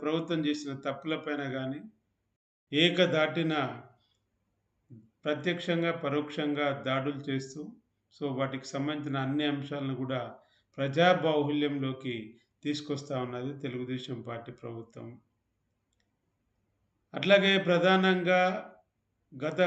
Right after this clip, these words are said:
ప్రభుత్వంలో చంద్రబాబు నాయుడు గారు ముఖ్యమంత్రిగా ఉన్నప్పుడు పోలవరం ప్రాజెక్టుకు సంబంధించి, అట్లాగే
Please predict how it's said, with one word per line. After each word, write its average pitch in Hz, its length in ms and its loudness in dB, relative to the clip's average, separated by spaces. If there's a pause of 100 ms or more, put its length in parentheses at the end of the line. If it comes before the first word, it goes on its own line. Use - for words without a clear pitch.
(100)
ప్రభుత్వంలో 170 960 2
చంద్రబాబు 160 400 0
నాయుడు 151 260 0
గారు 147 200 0
ముఖ్యమంత్రిగా 151 680 -2
ఉన్నప్పుడు 143 480 -2 (840)
పోలవరం 180 580 6
ప్రాజెక్టుకు 151 680 -2
సంబంధించి, 139 600 -4 (1400)
అట్లాగే 156 420 2